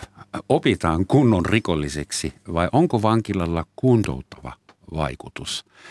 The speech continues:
Vai pitääkö se mieltää niin, että joillekin se toimii kuntoutavana toimenpiteenä ja joillekin se menee ihan väärään suuntaan? Niin miten, mikä on sun käsitys siitä, että mitä vankeusrangaistus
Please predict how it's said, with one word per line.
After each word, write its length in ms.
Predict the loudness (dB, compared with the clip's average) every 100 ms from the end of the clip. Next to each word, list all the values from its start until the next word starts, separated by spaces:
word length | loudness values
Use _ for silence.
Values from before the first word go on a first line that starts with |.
| -10 -2
Vai 160 | -2 -2 -12 -10
pitääkö 280 | -4 -2 0
se 100 | 2
mieltää 420 | 4 4 2 0
niin, 220 | 4 4 2
että 180 | 2
joillekin 540 | 2 4 4 2 2 0
se 120 | 0
toimii 600 | 2 4 4 2 2 2 0 _ _ _ _ _ _ _ _ _ _
kuntoutavana 840 | 2 4 4 2 2 0 0 0 -2 _ _ _ _ _
toimenpiteenä 680 | -2 2 2 0 -2 0 0
ja 180 | 2 2
joillekin 420 | 4 2 2 0
se 80 | 2
menee 300 | 4 4 4
ihan 220 | 4 2
väärään 380 | 0 0 -2 -8
suuntaan? 440 | -6 -4 -4 -4
Niin 100 | -6 -4
miten, 340 | 0 0 0 -6 _ _ _ _ _ _ _ _ _ _ _ _ _ -8
mikä 200 | -2 2
on 80 | 2
sun 180 | 2 2
käsitys 540 | 0 0 -4 -4 -2
siitä, 260 | 0 0 0
että 120 | -2
mitä 220 | -2 0
vankeusrangaistus 1120 | 2 2 2 -2 -2 -2 -2 -4 -6 -10 -14